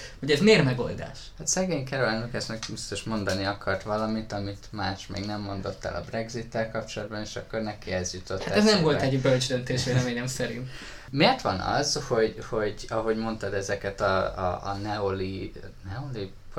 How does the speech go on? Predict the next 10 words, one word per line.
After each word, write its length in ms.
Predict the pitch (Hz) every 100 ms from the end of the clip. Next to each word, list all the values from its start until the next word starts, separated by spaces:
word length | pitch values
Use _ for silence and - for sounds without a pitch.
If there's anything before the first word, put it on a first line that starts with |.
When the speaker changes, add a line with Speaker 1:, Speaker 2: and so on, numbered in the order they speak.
| 110
Speaker 2:
épp 140 | 107
az 140 | 95
ellentéte, 380 | 101 98 95 98
tehát 300 | 87 98 -
ez 160 | 101 95
ilyen 260 | 95 95
neomarxista, 920 | 104 113 110 107 101 - - - 98 101
újbalos, 760 | 113 101 95 90 95 - - - - - -
ö, 120 | 95
dolgok, 460 | 104 107 117 131 -